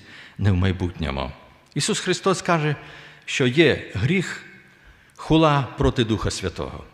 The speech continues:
І якщо ми бадим-, бачимо контекст, то там сказано про релігійних, релігійних діячів, які, бачачи чудо, яке звершував Ісус Христос, сказали, що це від сатани.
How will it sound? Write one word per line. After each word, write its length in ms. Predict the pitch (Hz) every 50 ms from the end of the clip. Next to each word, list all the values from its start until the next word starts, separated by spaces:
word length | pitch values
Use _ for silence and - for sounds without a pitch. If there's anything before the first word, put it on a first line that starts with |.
| _ - -
І 220 | 151 160 151 147
якщо 280 | 151 143 - - 170 156
ми 120 | 160 151
бадим-, 480 | 139 147 147 135 131 123 123 117 117 120
бачимо 460 | 139 135 127 - 131 120 120 113 113
контекст, 600 | - 127 120 120 120 151 160 160 147 - - -
то 80 | 120
там 340 | 107 - 127 123 123 117 107
сказано 520 | - - - 120 113 117 113 110 110 110 98
про 340 | - 120 120 110 104 98 - - - - -
релігійних, 800 | 120 113 117 117 131 127 135 131 113 107 110 110 104 107 - -
релігійних 800 | - 110 110 104 107 113 117 113 107 110 123 120 107 107 104 101
діячів, 480 | 104 110 113 117 117 - - 180 165 139
які, 380 | 127 123 123 - 147 143 135 139 - - - - - - - - - - - -
бачачи 460 | 110 123 147 143 - 139 - - 131
чудо, 340 | - - 190 220 208 135 120
яке 300 | 117 110 110 - 127 110
звершував 560 | 107 110 120 107 104 - - 110 98 95 92
Ісус 260 | 92 - 107 92 -
Христос, 420 | - - 92 - - - 90 87 -
сказали, 500 | - 135 135 135 139 139 131 117 110 - - -
що 340 | - - - - - 147
це 180 | - - 151 143
від 160 | 123 117 -
сатани. 460 | - 110 98 - 101 87 82 76 67